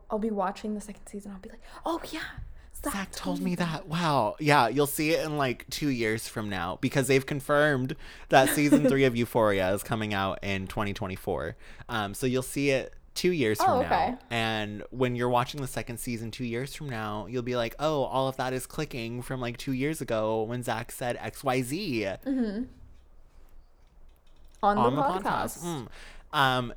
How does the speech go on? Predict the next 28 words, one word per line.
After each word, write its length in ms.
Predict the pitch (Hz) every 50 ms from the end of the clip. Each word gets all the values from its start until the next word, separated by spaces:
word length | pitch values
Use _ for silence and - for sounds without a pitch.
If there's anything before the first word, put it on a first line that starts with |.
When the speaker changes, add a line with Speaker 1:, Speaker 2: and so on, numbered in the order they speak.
| - - - - - -
Speaker 2:
also 220 | - 143 147 - 160
speaking 400 | - - 135 120 - - 110 110
in 280 | - 101 107 101 101 98
television, 760 | - - 120 107 98 95 92 90 85 87 98 92 82 85 101
have 200 | 107 110 123 120
you 80 | 123 127
heard 120 | 139 147
of 100 | 165 151
a 40 | -
show 640 | - - - 113 101 104 104 101 98 98 87 - -
called 360 | - - - 95 92 90 85 - -
Ugliest 420 | 95 101 - 95 85 87 - -
Houses 420 | - 82 80 - - - - - - -
in 60 | -
America? 640 | 62 53 - - - - - - - 50 50 50 - - - - - - - - - - - - - - - - - - - - - - - - - -
Ugliest 340 | 110 110 120 117 117 104 -
Homes? 500 | - 98 104 123 151 170 - - - - - -
Houses? 500 | - 107 104 - - 143 147 151 - - -
Mm. 40 | 196 190 190 185
Speaker 1:
No. 280 | 190 185 185 226 233 208 185 180 190 -
Speaker 2:
So 120 | - 135
there's 240 | 123 120 127 139 147
this 200 | 165 160 - -
new 140 | 120 117 135
show. 440 | - - - 92 90 92 92 - - - - - -
<laughs> 60 | 254 240 - - - - - - - -
Speaker 1:
Oh. 320 | 254 294 294 254 233 - - - - - - - - - - - - - - - - - - - - - - - - - - - - - -
Oh. 400 | 285 311 294 277 247 226 240 240